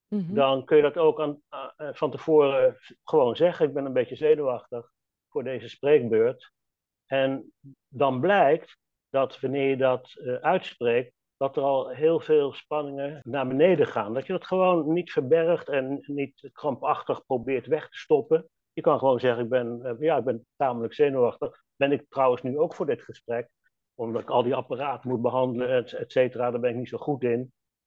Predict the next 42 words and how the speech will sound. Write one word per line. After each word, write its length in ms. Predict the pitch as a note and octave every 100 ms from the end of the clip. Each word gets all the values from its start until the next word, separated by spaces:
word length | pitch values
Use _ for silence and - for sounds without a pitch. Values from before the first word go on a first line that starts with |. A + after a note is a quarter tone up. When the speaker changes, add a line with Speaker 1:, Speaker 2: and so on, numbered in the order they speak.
| _
Speaker 2:
Maar, 480 | C3 C#3 C3+ B2+ B2+
ehm, 440 | C#3 B2+ C3 B2 C3 _ _
eh, 280 | C#3 B2 A#2+
op 160 | - C3+
een 60 | B2+
gegeven 340 | C#3+ C3 C3+
moment 360 | C3+ B2+ A#2+ - -
kun 120 | - C#3
je 100 | C3
daar 140 | B2
ook 220 | C#3 -
aan 140 | A#2+ A#2
onttrekken 600 | G2+ - D#3 - C#3 _ _ _
door 580 | - C#3 E3+ C3 C#3 F#3 _ _ _
de 340 | - C#3 C3+ B2
voorloper 800 | - G3+ G#3 F#3+ D3 B2 B2 G#2+
van 180 | A#2+ G#2+
de 80 |
angst, 560 | - B2+ A#2+ C#3 - - _ _ _ -
om 220 | - B2+
dat 160 | B2+ A2
door 220 | F3 E3+
te 100 | C#3+
hebben. 320 | A#2 A2 A#2
En 200 | B2+ B2+
dat 160 | B2 B2+
zijn 220 | C3+ A#2
spanningen. 600 | - F3 D3 A2 G2 - _ _ _ -
Speaker 1:
Mhm. 360 | G3+ E3 E3+
Speaker 2:
En 180 | A3+ C#4
m-, 180 | - C#3+
mensen 300 | - C3+ B2+
worden 200 | C3+ C3
zenuwachtig. 800 | - D3+ D#3 C3 A2+ G#2+ - -
Dat 180 | - B2 -
is 140 | B2
heel 180 | E3+ D3+
belangrijk 580 | C#3+ C#3+ C3+ C3 A#2+ -
in, 160 | A#2+
in 120 | B2
de 60 | A2
psychopathologie. 960 | - D3+ C#3+ - - C3 A2+ D3 D3